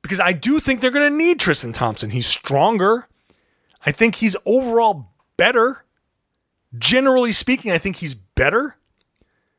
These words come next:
He can do a lot. However, right now, not only is he not being done any favors,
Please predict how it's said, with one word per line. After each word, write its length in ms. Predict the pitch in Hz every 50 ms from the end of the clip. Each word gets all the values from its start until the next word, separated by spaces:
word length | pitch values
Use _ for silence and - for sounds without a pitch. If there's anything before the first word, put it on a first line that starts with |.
| _ _ _ _ _ _ _
He 120 | - 214 -
can 180 | - 214 185
do 280 | 147 139 247 294 302 247
a 20 |
lot. 680 | 185 156 147 151 170 214 254 269 226 - - - - - - _ _ _ _ _ _ _ _ _ _ _ _ _ _ _ _ _ _ _ _
However, 720 | - - 202 208 208 247 269 269 202 180 165 170 180 - _ _ _ _ _ _ _ _ _ _ _ _ _ _ _ _ _ _ _ _ _ _ _
right 220 | 139 185 214 202 190
now, 460 | 202 214 196 180 160 156 175 180 170 - _ _ _ _ _ _
not 220 | - 160 202 233 262
only 220 | 262 254 247 226
is 120 | 214 170 -
he 260 | 196 180 170 156 - _ _ _ _ _ _ _ _ 135 131 135
not 340 | 139 147 165 185 208 -
being 200 | - 202 180 165
done 160 | 147 165 165 165
any 200 | 151 143 127 123
favors, 680 | - - 214 240 233 180 151 139 135 - - -